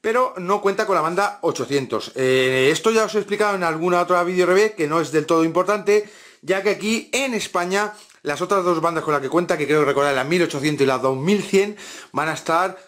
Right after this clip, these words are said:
todavía latentes, todavía útiles durante mucho tiempo. Vamos, que el terminal se os acabará, ah, quedando obsoleto y todavía tendréis la conectividad cuatro G funcional en España. Bien, en cuanto a sus medidas,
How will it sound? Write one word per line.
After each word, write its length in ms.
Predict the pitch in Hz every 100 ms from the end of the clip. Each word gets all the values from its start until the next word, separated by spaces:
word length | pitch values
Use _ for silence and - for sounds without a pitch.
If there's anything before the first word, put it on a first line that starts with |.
| _
todavía 880 | 175 170 160 160 170 175 175 170 160
latentes, 640 | 151 143 180 190 190 208
todavía 460 | 202 147 139 156 -
útiles 480 | 240 233 214 220 220
durante 360 | 170 143 139 147
mucho 220 | 165 170
tiempo. 380 | 135 117 110 - - -
Vamos, 300 | 180 185 156
que 420 | - 147 143 143
el 80 | 139
terminal 680 | 151 143 165 190 165 127 123
se 200 | - 147
os 140 | 143
acabará, 1200 | 143 135 135 139 165 170 160 156 156 147 131 139
ah, 60 | 139
quedando 300 | 156 170 180
obsoleto 600 | 202 214 226 220 240 247 247 - -
y 160 | 226 226
todavía 500 | 190 165 165 180 175 - -
tendréis 500 | 151 143 147 160 165
la 120 | 139
conectividad 680 | 131 120 117 127 135 151 -
cuatro 340 | 147 143 139
G 220 | 151 165
funcional 580 | - 147 120 120 151 156 - - -
en 160 | 139 135
España. 420 | - 117 113 - - - -
Bien, 220 | 185 170
en 80 | 175
cuanto 320 | 175 180 180
a 60 | 175
sus 180 | 190 160
medidas, 600 | 175 208 262 240 247